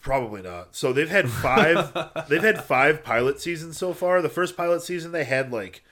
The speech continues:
Speaker 1: almost ten shows. Um, since then, uh, there's a few more. I've watched,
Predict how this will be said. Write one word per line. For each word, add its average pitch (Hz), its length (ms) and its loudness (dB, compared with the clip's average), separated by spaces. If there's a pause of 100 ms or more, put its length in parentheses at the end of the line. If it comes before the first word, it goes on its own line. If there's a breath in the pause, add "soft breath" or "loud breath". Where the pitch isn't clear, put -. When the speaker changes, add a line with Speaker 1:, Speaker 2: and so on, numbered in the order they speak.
(400 soft breath)
Speaker 1:
almost 127 320 -10
ten 143 260 -4
shows. 175 640 0 (380 soft breath)
Um, 110 500 -2 (1040)
since - 480 -10
then, 156 440 -4 (100)
uh, 113 220 -6
there's 131 240 -6
a 143 60 -2
few 180 280 -12
more. 185 300 -4 (320 loud breath)
I've 185 240 -2
watched, 120 500 -2